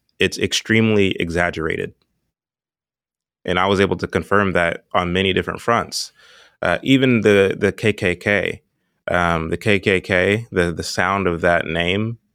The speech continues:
in itself invokes, uh, all types of feelings. Uh, but the fact of the matter is, uh,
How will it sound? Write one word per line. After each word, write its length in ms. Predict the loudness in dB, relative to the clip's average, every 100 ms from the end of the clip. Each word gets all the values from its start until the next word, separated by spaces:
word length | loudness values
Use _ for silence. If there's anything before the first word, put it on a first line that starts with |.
| _ -4
in 140 | -2
itself 680 | -2 0 2 4 2 -2 -14 _ _ _
invokes, 880 | 0 0 2 4 4 0 -4 -4 -8 _ _ _ _
uh, 220 | 0 0 2
all 320 | 4 6 4
types 420 | 0 -2 -4 -2
of 120 | -6
feelings. 640 | 0 2 2 -2 -10 -16 -16 _ _ _ -6
Uh, 60 | -2
but 140 | -2
the 80 | 0
fact 260 | 0 -2
of 80 | -2
the 80 | -2
matter 280 | 0 2 4
is, 540 | 4 4 2 -4 -12 -16 _ _ _ -2
uh, 360 | 0 0 -2